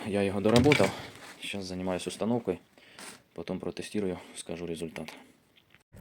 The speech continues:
Кинув я знову коробку на місце.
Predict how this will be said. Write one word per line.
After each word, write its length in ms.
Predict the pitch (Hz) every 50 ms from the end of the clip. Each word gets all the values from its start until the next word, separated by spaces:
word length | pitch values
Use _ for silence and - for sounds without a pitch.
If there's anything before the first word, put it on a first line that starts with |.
| 95 95 98 - - - - - - - - - - - - - - -
Кинув 240 | - 98 92 92 92
я 100 | 92 92
знову 340 | - - 95 92 90 92 95
коробку 400 | - - 107 120 135 - - 123
на 100 | 123 123
місце. 340 | 127 131 131 - - 120